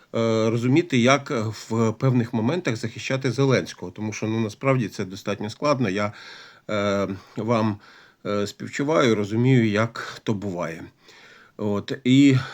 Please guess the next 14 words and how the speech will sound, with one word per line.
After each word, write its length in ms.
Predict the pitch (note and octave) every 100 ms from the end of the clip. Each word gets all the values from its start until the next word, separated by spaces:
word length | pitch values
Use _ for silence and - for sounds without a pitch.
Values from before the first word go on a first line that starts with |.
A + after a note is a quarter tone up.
| -
я 240 | B2+ A#2 C#3+
Олександр 420 | A#2+ A#2 A#2+ A#2
Бригінець, 500 | A#2 C3 D#3 - -
ви 60 | B2+
м-, 180 | A#2
на 140 | A#2 A#2+
моєму 420 | A#2+ A#2 A2+ A2
новому 520 | A2 A2 G#2+ G#2 G2
каналі 600 | F#2 G2 G#2 G#2 F#2+ F2+ - - - -
аналітики, 680 | - B2+ A#2+ A2 A#2 G#2+ -
який 200 | F#2+ -
називається 460 | G2+ F#2+ G2 G2 F#2+
Бригінець 640 | E2+ G2+ G#2 A2 G#2+ - -
Аналітик. 640 | G2 G2 C3 D#3+ F3 -